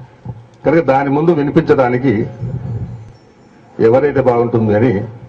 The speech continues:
నిర్ణయించుకొని వాళ్ళు నిర్ణయానికి వచ్చారు.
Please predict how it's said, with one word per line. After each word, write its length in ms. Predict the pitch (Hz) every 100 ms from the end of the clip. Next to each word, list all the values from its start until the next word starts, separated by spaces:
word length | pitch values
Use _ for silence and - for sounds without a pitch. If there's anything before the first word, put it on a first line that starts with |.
| - -
నిర్ణయించుకొని 880 | 107 117 113 107 117 101 92 123 - - - - _ _ -
వాళ్ళు 240 | 113 120 131
నిర్ణయానికి 480 | 117 104 120 117 98
వచ్చారు. 360 | - 95 82